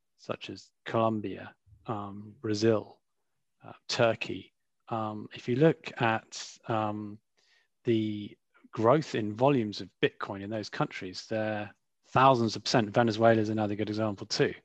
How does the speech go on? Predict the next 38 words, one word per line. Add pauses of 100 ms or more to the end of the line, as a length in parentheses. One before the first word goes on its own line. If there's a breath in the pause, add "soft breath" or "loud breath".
(600 soft breath)
And, (120)
um, (500)
and (260)
I
was
astonished
by
this.
So (460 loud breath)
I
started
to
think,
well,
maybe
this
is (400)
a, (120)
um,
there's,
uh, (100)
Cambodia
is
another
good
example
of
where
we've
seen
thousands
of
percent
rise
in, (220)
thousands
of
percent,